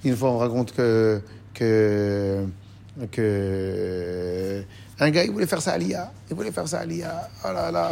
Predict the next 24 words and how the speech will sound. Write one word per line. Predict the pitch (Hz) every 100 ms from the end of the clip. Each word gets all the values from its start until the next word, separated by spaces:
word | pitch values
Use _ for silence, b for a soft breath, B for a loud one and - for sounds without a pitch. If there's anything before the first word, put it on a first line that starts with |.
| 165
je | 165
vais |
faire | 160
ma | 160
aliyah, | 151 165 160
je |
vais | 143
faire | 147
ma | 143
aliyah. | 135 135 - -
Non, | 180
pardon, | 160 131
pardon, | 107 98 -
pardon. | 110 - - - - - - - - - - - B B -
Le | 147
gars, | 139 151
il | 170
voulait | 143 156
savoir | 160 170 147
comment | 190 185
ça | 175
allait | 156
dans | 147 143
le... | 127